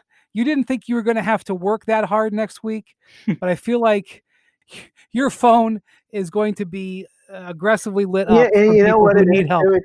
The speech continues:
Speaker 3: it's like, you know, I don't wanna compare it to, like, a, like, a hurricane, but it, it feels like it's out, like, just, it's just, I don't know when, when it's coming,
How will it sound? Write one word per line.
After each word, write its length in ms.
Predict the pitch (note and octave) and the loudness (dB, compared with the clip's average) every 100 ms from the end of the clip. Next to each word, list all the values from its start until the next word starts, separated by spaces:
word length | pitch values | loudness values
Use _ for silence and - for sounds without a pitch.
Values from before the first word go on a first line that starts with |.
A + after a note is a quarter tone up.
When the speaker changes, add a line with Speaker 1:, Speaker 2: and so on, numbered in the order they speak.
| - | -4
Speaker 3:
it's 180 | D3+ E3+ | -6 0
like, 280 | D#3+ C3 | -2 -2
you 80 | D#3 | -6
know, 380 | D3 C#3 C3+ C3+ | -4 -4 -4 -8
I 80 | C3+ | -6
don't 100 | D3+ | -2
wanna 160 | D3+ B2+ | -2 -4
compare 360 | - G#2+ B2 | -10 -8 -6
it 80 | A2+ | -6
to, 100 | - | -8
like, 180 | A2 F#2+ | -10 -10
a, 140 | F#2+ F#2 | -12 -12
like, 140 | G2+ | -16
a 100 | F#2 - - | -18 -20 -8
hurricane, 600 | F3+ G3+ - A#2 G#2 A2 | -6 -6 -10 -18 -18 -14
but 180 | B2 A#2+ | -10 -10
it, 120 | B2 | -10
it 140 | C3+ | -12
feels 300 | - G3 G3+ | -4 0 0
like 120 | E3 C3 | 0 -4
it's 140 | C3 - | -4 -2
out, 260 | C#3 D3 | 2 2
like, 260 | C#3 C3 - | 2 0 0
just, 260 | F3 - - | -2 -2 -4
it's 180 | E3 - | -6 -6
just, 280 | A3 - _ _ _ - | -12 -14 _ _ _ -6
I 60 | F3+ | -2
don't 140 | A#3 | 2
know 100 | A3 | 2
when, 340 | D3 D3+ D#3 - - | 2 2 0 -6 -10
when 160 | C#3 C#3 | -6 -6
it's 160 | B2 | -8
coming, 540 | - - C3+ C#3 F3 | -14 -8 -6 -4 -6